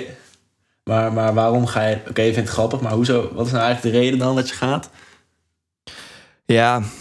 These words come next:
Speaker 2: ik denk dat het ooit toch is begonnen met, eh,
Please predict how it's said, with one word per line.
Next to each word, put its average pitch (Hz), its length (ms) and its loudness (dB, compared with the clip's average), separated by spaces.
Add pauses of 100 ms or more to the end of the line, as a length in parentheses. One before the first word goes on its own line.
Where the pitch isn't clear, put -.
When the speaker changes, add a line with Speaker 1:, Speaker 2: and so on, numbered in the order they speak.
(1400)
Speaker 2:
ik 113 160 2
denk 123 240 2
dat 127 140 4
het - 180 -6
ooit 123 340 2
toch 120 220 0
is 117 160 2
begonnen 123 480 2
met, 117 260 0
eh, 107 560 4